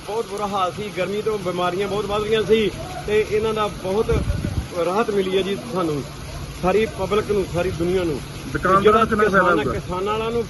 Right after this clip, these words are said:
Speaker 1: ਬਹੁਤ ਫਾਇਦਾ ਹੋਇਆ ਜੀ। ਝੋਨੇ ਦੀ ਬੱਤੀ ਜਾ ਰਹੀ ਸੀ, ਬੱਤੀ ਆ ਨਹੀਂ ਰਹੀ, ਰਾਤ ਨੂੰ ਬੰਦ, ਦਿਨੇ ਬੰਦ,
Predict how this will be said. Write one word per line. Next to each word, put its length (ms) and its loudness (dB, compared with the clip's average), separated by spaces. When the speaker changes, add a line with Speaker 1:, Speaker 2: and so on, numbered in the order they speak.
Speaker 1:
ਬਹੁਤ 320 0
ਫਾਇਦਾ 160 -4
ਹੋਇਆ 180 -4
ਜੀ। 200 -4
ਝੋਨੇ 300 -2
ਦੀ 100 -4
ਬੱਤੀ 260 -2
ਜਾ 240 0
ਰਹੀ 120 0
ਸੀ, 140 -4
ਬੱਤੀ 340 -6
ਆ 180 0
ਨਹੀਂ 200 0
ਰਹੀ, 260 2
ਰਾਤ 280 2
ਨੂੰ 160 4
ਬੰਦ, 240 0
ਦਿਨੇ 280 2
ਬੰਦ, 200 -2